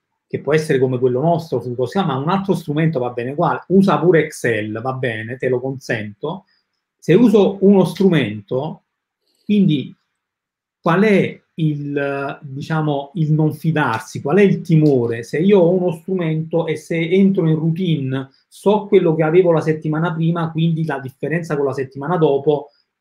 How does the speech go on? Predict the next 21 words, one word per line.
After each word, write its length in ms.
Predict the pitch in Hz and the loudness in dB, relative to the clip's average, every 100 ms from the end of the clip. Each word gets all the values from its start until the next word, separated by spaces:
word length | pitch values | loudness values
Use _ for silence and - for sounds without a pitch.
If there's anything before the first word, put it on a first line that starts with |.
| _ _ _ _ | _ _ _ _
eh, 420 | _ 120 113 117 - | _ -10 -10 -14 -14
una 180 | 151 131 | -6 0
volta 220 | 165 165 | 0 2
che 100 | 160 | 4
me 120 | 156 | 4
la 100 | 160 | 4
segni 580 | 165 143 147 151 151 160 _ _ _ | 4 2 2 2 2 2 _ _ _
è 80 | - | -8
facile 600 | 127 - 170 175 160 143 | -8 -2 0 2 2 0
capire 420 | 131 127 139 131 123 | 0 -2 -2 -2 -2
se 160 | 131 | -4
c'è 440 | - - 131 131 127 _ _ _ | -8 -2 0 0 -4 _ _ _
un 180 | - 143 | -6 -6
problema 560 | 131 135 135 139 143 139 | -4 -4 -2 -4 -4 -6
o 80 | |
non 160 | 143 143 | -6 -4
hai 120 | 139 | -4
segnato 440 | 127 135 131 127 123 | -4 -4 -2 -2 -4
bene 240 | 123 127 | -2 -2
le 160 | 123 117 | -4 -2
cose. 380 | 120 110 113 | -4 -4 -10